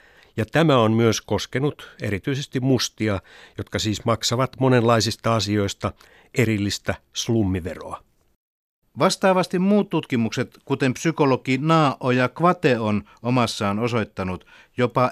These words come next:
Speaker 2: epäpoliittiset markkinat syrjivät helposti mustia silloin, kun mainostetaan esimerkiksi ruokaa tai alkoholia ja käytetään nykyaikaisia tietokantoja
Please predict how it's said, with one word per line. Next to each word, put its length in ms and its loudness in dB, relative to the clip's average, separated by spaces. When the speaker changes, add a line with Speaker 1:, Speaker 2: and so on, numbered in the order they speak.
Speaker 2:
epäpoliittiset 1080 -2
markkinat 580 -2
syrjivät 540 -2
helposti 460 -2
mustia 600 -4
silloin, 540 -2
kun 120 -4
mainostetaan 680 -2
esimerkiksi 680 -4
ruokaa 560 0
tai 200 0
alkoholia 800 0
ja 100 -2
käytetään 680 2
nykyaikaisia 840 0
tietokantoja 960 -2